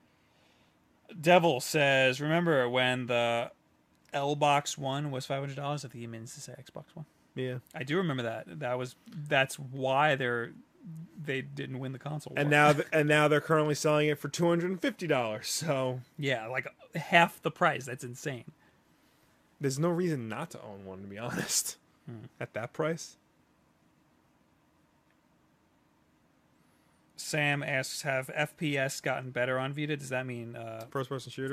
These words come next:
Speaker 1: first-person shooters or frames per second? <laughs>
Speaker 2: I don't know. There is a
Speaker 1: That is a huge bug.
Speaker 2: That is, oh, I don't even know what that is.
Speaker 1: It's like a mosquito.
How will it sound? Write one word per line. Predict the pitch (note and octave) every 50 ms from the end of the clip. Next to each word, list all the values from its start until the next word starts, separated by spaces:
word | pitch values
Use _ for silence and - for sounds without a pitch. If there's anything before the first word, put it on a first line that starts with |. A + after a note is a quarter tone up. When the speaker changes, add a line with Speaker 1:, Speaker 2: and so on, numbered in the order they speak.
| C#3+
Speaker 1:
first-person | C#3 - C#3 B2+
shooters | B2+ - F#3 A3+ A3
or | F3+
frames | - - D3 D#3+ D#3+ D3
per | C3 -
second? | D3+ - D#3 D#3 D3 - - D#3+ - - - -
<laughs> | - - -
Speaker 2:
I | -
don't | A#3+ A#2+
know. | A#2+ A#2+ B2 B2 A#2+ A#2 A2+ A2+ A2+ - G3 - - - - - - - - - - _ _ _ _ _ _ _ _ - - - - D#4+
There | C3 B2+ B2 B2
is | B2 A#2+ A#2 B2
a | A#2+ A#2 A#2 A#2 A2+ A2+ - _ _ _ _ _
Speaker 1:
That | D3+ C#3+ C3+
is | A#2+ A#2
a | A2
huge | - - - E3 D#3+ E3 D#3+ D#3 C3 B2+
bug. | D#3 D3 B2 A2+ G#2+ G2+
Speaker 2:
That | C#3 C3+ C3+ C#3
is, | C3+ B2+ A#2+ A2+ A#2 B2 B2+
oh, | B2 B2 B2
I | C3+ D#3
don't | D3+ C#3 B2+
even | B2 A#2 A2+ A2 A2+
know | B2 C3+ C#3+
what | D3 C#3 C3+
that | - C#3+ C#3+ C#3+
is. | C3+ B2 A2+ A2 A2 - -
Speaker 1:
It's | -
like | - D3
a | C3
mosquito. | A#2 A2 - - - D3+ D3 C#3 - D3